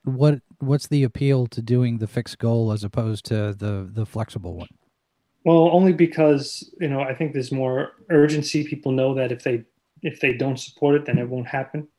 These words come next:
Speaker 2: So maybe it'll, it'll entice them more to promote, uh, promote and maybe back quicker, because I have to pay for printing. I have to pay, obviously, the artist, the letterer, and, uh, you have all the,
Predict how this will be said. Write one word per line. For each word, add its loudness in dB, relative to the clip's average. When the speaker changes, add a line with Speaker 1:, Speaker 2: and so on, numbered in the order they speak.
Speaker 2:
So -12
maybe -2
it'll, -4
it'll -4
entice -6
them -6
more -4
to -8
promote, 2
uh, -4
promote 4
and 0
maybe -2
back -4
quicker, 0
because 0
I 2
have 2
to -16
pay 0
for -8
printing. -2
I -2
have -6
to -8
pay, -2
obviously, -2
the -2
artist, -2
the -2
letterer, 2
and, -6
uh, -4
you -6
have -6
all -2
the, -8